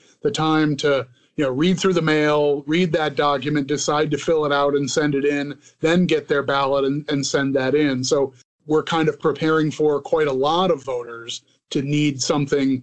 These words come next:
on election day or the week or so leading up when we have an early voting window. So we're gonna do a little bit of everything, and it's been,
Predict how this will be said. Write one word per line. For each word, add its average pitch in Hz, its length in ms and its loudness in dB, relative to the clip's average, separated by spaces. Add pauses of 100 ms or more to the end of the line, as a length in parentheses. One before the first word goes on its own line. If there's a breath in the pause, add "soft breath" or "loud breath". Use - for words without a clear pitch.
(120)
on 147 220 0
election 147 440 0
day 135 280 2
or 143 200 2
the 135 100 0
week 143 320 0
or 147 60 2
so 139 200 0
leading 135 360 0
up 131 180 -2
when 135 100 0
we 131 140 0
have 127 160 -6
an 127 80 -8
early 127 240 -6
voting 127 340 -2
window. 113 360 -10
So 139 260 0 (340 loud breath)
we're 175 120 4
gonna 180 180 2
do 180 160 4
a - 20 2
little 180 260 2
bit 165 180 2
of 143 100 0
everything, 147 600 0
and 139 80 -2
it's 139 160 -4
been, 139 420 0